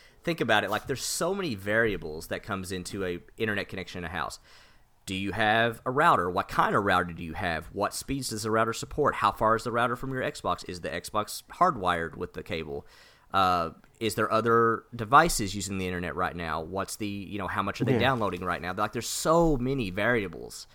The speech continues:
Speaker 1: aside from even your download speeds, that I, I, yeah, it's just, it seems like there's just such a, such a wild card as far as how this system would behave consistently, you know?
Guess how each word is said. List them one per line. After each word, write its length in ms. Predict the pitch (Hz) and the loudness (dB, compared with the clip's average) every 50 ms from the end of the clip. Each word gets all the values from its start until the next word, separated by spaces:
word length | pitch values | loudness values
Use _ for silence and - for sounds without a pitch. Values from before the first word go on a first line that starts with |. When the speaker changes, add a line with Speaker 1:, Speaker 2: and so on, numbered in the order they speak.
| - - - _ _ _ _ _ _ _ _ _ - | -20 -20 -20 _ _ _ _ _ _ _ _ _ -2
Speaker 1:
aside 460 | 117 - - - 147 160 180 180 - | 0 2 6 10 12 12 12 10 8
from 160 | - 127 120 113 | 2 -2 0 0
even 200 | 123 117 113 110 | 0 0 0 -2
your 100 | 101 95 | -2 0
download 400 | 87 107 120 120 110 101 92 90 | 2 4 4 4 2 0 -4 -4
speeds, 420 | - - - 98 92 92 87 - - | -6 -6 -4 -4 -6 -6 -8 -6 -4
that 300 | 101 98 92 87 - - - - - - - - - _ _ _ _ _ - - - - - - _ - - - _ - | -4 -4 -4 -4 -8 -10 -18 -20 -20 -20 -20 -20 -20 _ _ _ _ _ -18 -16 -16 -16 -18 -20 _ -20 -20 -20 _ -6
I, 240 | 135 135 151 156 - - - _ _ _ _ _ _ _ _ _ _ _ _ _ _ _ _ _ _ _ _ _ _ _ - - | -4 0 0 0 -2 -4 -14 _ _ _ _ _ _ _ _ _ _ _ _ _ _ _ _ _ _ _ _ _ _ _ -6 -6
I, 160 | - 156 - 131 | -4 -4 -4 -4
yeah, 200 | 160 139 131 139 | -2 -2 -2 -2
it's 300 | 135 110 135 135 - - | -2 -2 -4 -4 -4 -4
just, 360 | - 147 - - - - - | -2 -2 -2 -2 -4 -4 -6
it 100 | - - | -6 -6
seems 240 | - - 156 139 123 | -4 -4 -4 -2 -2
like 120 | 151 131 | -2 0
there's 220 | - 143 139 123 - | 0 -2 -2 -2 -4
just 160 | 127 - - | -6 -4 0
such 220 | - 143 123 - | 0 0 0 0
a, 140 | 131 104 101 92 - _ - | -2 -2 -2 -4 -10 _ -12
such 280 | - - 131 117 - 123 | -6 -4 -4 -2 0 0
a 120 | 107 98 | -2 -2
wild 440 | 98 92 101 107 113 117 113 107 - | 0 4 8 8 10 10 8 6 2
card 280 | - 107 92 92 92 90 | 0 0 2 2 2 0
as 120 | 87 - | -4 -6
far 160 | - - 107 92 | 0 0 0 0
as 100 | - - | 2 2
how 160 | 117 104 101 | 4 4 4
this 140 | 98 95 - | 2 0 -4
system 360 | - - 104 - - 104 95 | -4 -4 -6 -6 -6 -6 -4
would 140 | 95 98 87 | -4 -6 -4
behave 640 | - 82 - - 110 95 95 95 95 87 85 - - - | -4 -6 -4 -2 -2 -2 -2 -2 -4 -6 -8 -12 -16 -10
consistently, 640 | - 92 85 - - 95 - - 76 - 76 80 78 | -10 -8 -6 -4 -4 -6 -6 -6 -10 -12 -10 -10 -8
you 120 | 82 87 | -8 -8
know? 240 | 87 90 98 104 | -6 -6 -6 -8